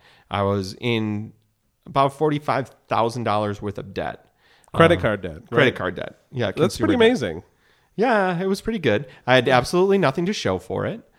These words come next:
Speaker 1: um, which is great. It wasn't like a student loan where I'm like, "Well, at least I have that thing on the wall." And it wasn't even that.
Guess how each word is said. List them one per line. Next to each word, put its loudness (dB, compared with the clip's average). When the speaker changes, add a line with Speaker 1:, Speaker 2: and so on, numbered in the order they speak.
Speaker 1:
um, -4
which -6
is -6
great. 0
It 2
wasn't 6
like 2
a 2
student 0
loan 4
where 4
I'm 0
like, -2
"Well, 0
at -6
least -6
I -2
have -6
that -4
thing -2
on -4
the -6
wall." -2
And 0
it 2
wasn't 6
even 2
that. 2